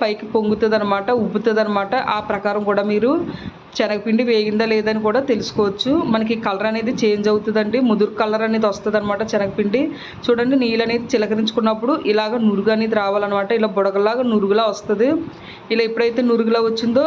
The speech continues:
మనకి శనగపిండి వేగిపోయినట్టే లెక్క. ఇప్పుడైతే మనకి శనగపిండి వేగిపోయిందండి.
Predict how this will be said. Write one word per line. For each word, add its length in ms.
మనకి 220
శనగపిండి 540
వేగిపోయినట్టే 640
లెక్క. 200
ఇప్పుడైతే 400
మనకి 320
శనగపిండి 440
వేగిపోయిందండి. 640